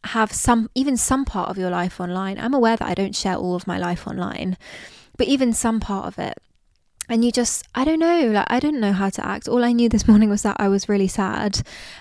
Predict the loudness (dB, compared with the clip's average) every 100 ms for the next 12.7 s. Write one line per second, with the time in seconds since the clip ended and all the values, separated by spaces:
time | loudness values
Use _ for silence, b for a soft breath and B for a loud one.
0 | B 0 2 0 -2 0 0 2 0 0
1 | -2 -2 -4 -2 -4 _ 4 4 6 2
2 | 0 0 0 0 0 0 0 -2 -4 _
3 | _ -2 2 4 4 2 -4 _ 2 4
4 | 4 6 8 10 8 6 6 6 6 4
5 | 4 4 4 2 0 0 2 2 4 0
6 | 2 4 4 4 2 2 0 0 0 2
7 | 0 0 -6 _ -4 2 6 6 6 4
8 | 2 2 -2 B B B 6 10 10 8
9 | 8 8 6 4 4 6 6 6 4 2
10 | 2 0 0 -4 B B B B 6 6
11 | 6 4 4 2 2 4 6 4 4 2
12 | 4 6 6 2 -6 -10